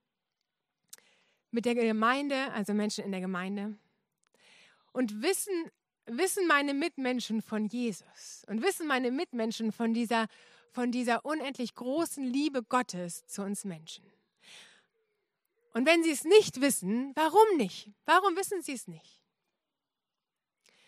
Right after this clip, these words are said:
Wir haben einen Auftrag. Und es liegt heute und auch in Zukunft auch an uns.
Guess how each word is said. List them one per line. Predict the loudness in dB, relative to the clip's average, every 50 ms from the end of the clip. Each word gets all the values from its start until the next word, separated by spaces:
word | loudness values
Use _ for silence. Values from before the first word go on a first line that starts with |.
| _ _ _ _ _ _ _ _ _ _ _ _ _ _ _ _ _ _ _ _ _ _ _ _ _
Wir | -4 -4 0 4
haben | 4 4 4 4 2
einen | -2 -2 -2 0
Auftrag. | 2 2 4 2 2 -2 -10 -18 -18 -18 -20 -20 -20 _ -20 -20 -20 _ _ _ _ _ _ _ _ _ _ _
Und | -6 -4 -4
es | -4 -4
liegt | -2 -2 -2 -2 -2 -4 -10 -2
heute | 2 4 4 4 4 0 0 0 0 -2
und | -2 -2 0
auch | 0 0 0
in | 0 -4 -6
Zukunft | -4 -2 -2 -2 -2 -2 -2 -2 -2 -4 -6 -10 -14 -20 -20 _ _ _ _ _ 0
auch | 4 4 6 6 4 2 -4 -8
an | -6 -6 -6 -6
uns. | -6 -6 -8 -8 -10 -16 -20 -20 -20 -20